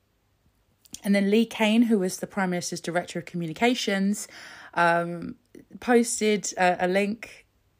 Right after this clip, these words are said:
<laughs> a link about, um, kids in, in Scotland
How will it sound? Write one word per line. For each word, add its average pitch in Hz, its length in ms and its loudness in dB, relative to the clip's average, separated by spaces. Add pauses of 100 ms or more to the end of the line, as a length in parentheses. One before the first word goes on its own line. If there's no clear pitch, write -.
(280)
<laughs> - 640 -20
a 214 60 2
link 202 280 2
about, 175 580 0
um, 165 480 -4 (680)
kids 233 440 2
in, 190 340 -4
in 175 200 -6
Scotland 196 720 -4